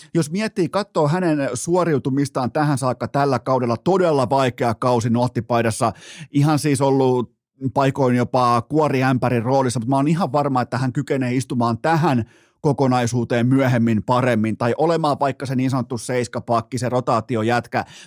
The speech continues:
joka tuo sitä syvyyttä, tuo laatua, tuo, ää, tietynlaista luotettavuutta, mutta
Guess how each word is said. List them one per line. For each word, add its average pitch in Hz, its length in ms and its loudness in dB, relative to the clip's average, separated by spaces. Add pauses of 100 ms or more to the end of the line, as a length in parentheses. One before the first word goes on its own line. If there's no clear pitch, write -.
joka 143 220 -2
tuo 151 280 0
sitä 123 160 -4
syvyyttä, 127 520 -2
tuo 131 280 0
laatua, 120 480 0
tuo, 123 340 0 (480)
ää, 127 120 2
tietynlaista 143 480 0
luotettavuutta, 123 800 0
mutta 170 540 0